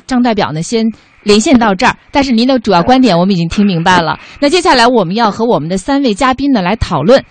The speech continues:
Speaker 1: 呃，谢谢您。谢谢。
Speaker 2: 哎，
Speaker 1: 嗯，
Speaker 2: 哎。
Speaker 1: 那想跟三位讨论啊，其实刚才张代表已经讲到了这个咱们，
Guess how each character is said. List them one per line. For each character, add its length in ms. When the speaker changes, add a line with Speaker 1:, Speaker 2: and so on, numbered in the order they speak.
Speaker 1:
呃， 100
谢 140
谢 140
您。 200
谢 160
谢。 160
Speaker 2:
哎， 80
Speaker 1:
嗯， 120
Speaker 2:
哎。 100
Speaker 1:
那 100
想 300
跟 180
三 220
位 100
讨 160
论 160
啊， 80
其 140
实 80
刚 180
才 240
张 160
代 80
表 160
已 60
经 140
讲 280
到 220
了 300
这 160
个 320
咱 160
们， 120